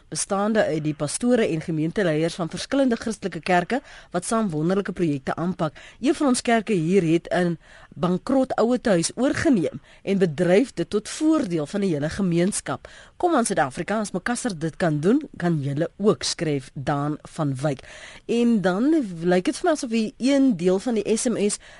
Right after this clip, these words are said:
ehm, iewers verlore geraak het, Andrei, maar ek het deels van dit ontvang wat sê, en ek haal aan, "Strategiese visie by kerkleiers op plaaslike vlak en prosesse om interkerklike vennootskappe te fasiliteer.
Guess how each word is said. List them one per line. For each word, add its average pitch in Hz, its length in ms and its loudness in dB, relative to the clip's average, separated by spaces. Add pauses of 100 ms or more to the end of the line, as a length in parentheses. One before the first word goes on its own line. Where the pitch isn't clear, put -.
(100)
ehm, 147 380 -4 (180)
iewers 226 300 2
verlore 180 480 2
geraak 170 440 0
het, 196 140 -2
Andrei, 226 480 0
maar 175 300 0
ek 170 220 -4
het 208 340 -2
deels 180 720 -2 (220)
van 180 240 -4
dit 170 180 -4
ontvang 220 460 -4
wat 185 200 -2
sê, 196 520 2
en 160 160 -8
ek 139 80 -8
haal 139 200 -6
aan, 254 180 0 (320)
"Strategiese 247 800 2
visie 180 320 0
by 175 220 2
kerkleiers 185 800 2 (220)
op 180 180 -4
plaaslike 226 540 0
vlak - 400 -4 (240)
en 185 140 0
prosesse 233 580 -2
om 175 200 -2
interkerklike 233 800 0
vennootskappe 165 680 -2
te 170 100 -4
fasiliteer. 165 760 -2